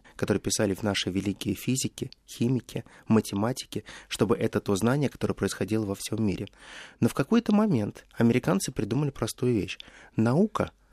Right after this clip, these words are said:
должна говорить на английском языке. Научные статьи должны писаться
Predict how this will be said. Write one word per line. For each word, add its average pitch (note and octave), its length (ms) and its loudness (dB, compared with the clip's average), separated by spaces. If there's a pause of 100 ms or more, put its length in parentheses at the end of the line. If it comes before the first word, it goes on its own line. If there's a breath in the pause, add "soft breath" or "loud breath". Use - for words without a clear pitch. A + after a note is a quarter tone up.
(160)
должна A2 440 2
говорить A2 640 -2 (180)
на G#2+ 80 -4
английском F#2+ 480 0
языке. G#2+ 420 -6 (180)
Научные B2+ 460 4
статьи D3+ 480 0
должны G#2+ 300 -2
писаться - 560 -4